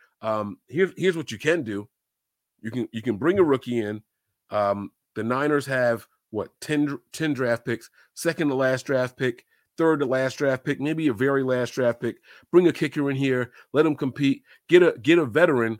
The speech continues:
with no money guaranteed after the draft, okay? After the draft, and then see who wins the competition. There's no need to panic, man. Kyle Shanahan's got an offense that's so ready to go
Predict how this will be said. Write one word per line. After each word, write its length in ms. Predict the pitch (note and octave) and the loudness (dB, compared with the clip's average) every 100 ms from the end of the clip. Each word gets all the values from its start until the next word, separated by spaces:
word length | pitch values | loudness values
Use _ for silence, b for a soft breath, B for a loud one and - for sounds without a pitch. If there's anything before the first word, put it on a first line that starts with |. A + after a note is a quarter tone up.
| _ | _
with 160 | A2 G2 | -10 -6
no 420 | G2+ G#2+ C#3 G3 | -4 2 6 8
money 260 | F#3 D3 C3+ | 6 4 2
guaranteed 720 | B2 A#2 A2+ - B2 A2+ - _ _ _ _ B2+ | -2 -2 -4 -6 -8 -8 -10 _ _ _ _ 4
after 640 | D#3 E3+ - A#2 F#2 - _ _ | 6 6 2 -4 -4 -6 _ _
the 100 | A2+ | -8
draft, 520 | G#2 A2 F#2+ A#2+ - _ _ _ _ _ _ A#2 | -2 0 0 -2 -8 _ _ _ _ _ _ -2
okay? 440 | A#2+ C3 D3 F3 _ _ _ _ _ _ _ _ _ | 0 2 0 -2 _ _ _ _ _ _ _ _ _
After 360 | C#3 F3+ - D3 | 0 2 0 -4
the 100 | A2 | -6
draft, 480 | G#2+ G2+ G#2 - _ _ _ _ _ _ _ _ - | -2 0 0 -4 _ _ _ _ _ _ _ _ -10
and 100 | F3 | -4
then 140 | F3+ | -2
see 220 | F3 F#3+ | -2 -6
who 120 | E3+ F3 | -2 -2
wins 280 | E3+ E3+ | -2 -4
the 40 | E3 | -8
competition. 600 | F3+ D#3+ C#3+ F#3 - - _ _ _ _ _ _ | -10 -10 -6 -6 -6 -18 _ _ _ _ _ _
There's 180 | E3 D3+ | -4 0
no 240 | D3+ F3 | 4 6
need 200 | F3+ F3 | 6 4
to 60 | D3 | 0
panic, 400 | - F3 D3+ - | -6 -4 -4 -6
man. 220 | G2+ G#2 - b b | -10 -10 -12 b b
Kyle 300 | - F#3 G3 | -2 4 4
Shanahan's 500 | - D#3+ D3+ D3 D3 | 4 0 -2 -2 -2
got 160 | C#3+ C3 | 0 -2
an 60 | B2 | 0
offense 380 | B2 C3 C#3+ A#2+ | 0 0 -2 -8
that's 160 | G#2+ | -8
so 340 | - - D3 D#3+ | -8 0 4 4
ready 260 | C#3+ C#3+ | 4 0
to 80 | C3+ | -2
go 340 | A2+ B2 D#3+ | -2 0 -2